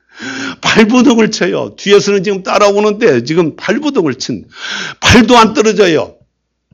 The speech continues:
그래서 깨어가지고 옆에 사람이 얘기하니까, "아니, 당신 믿음이 아직 적어서 그래." <laughs> 믿음이 적으니까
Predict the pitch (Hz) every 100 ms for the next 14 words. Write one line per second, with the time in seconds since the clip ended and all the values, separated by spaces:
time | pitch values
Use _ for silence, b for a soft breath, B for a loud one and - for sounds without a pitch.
0 | _ _ _ _ _ _ _ _ _ _
1 | _ _ _ _ _ _ _ _ _ _
2 | _ _ _ _ _ _ _ _ _ _
3 | - 120 - 160 127 101 92 87 80 _
4 | _ _ _ _ _ _ _ _ _ _
5 | _ _ _ _ _ _ _ _ _ _
6 | _ - 127 127 113 107 95 85 80 78
7 | - - _ - 90 - 95 - 90 82
8 | 90 95 92 78 85 95 - 90 82 -
9 | 98 117 - - - - _ - _ _
10 | _ _ _ _ _ _ - - 226 -
11 | - - - 143 143 147 139 135 135 135
12 | -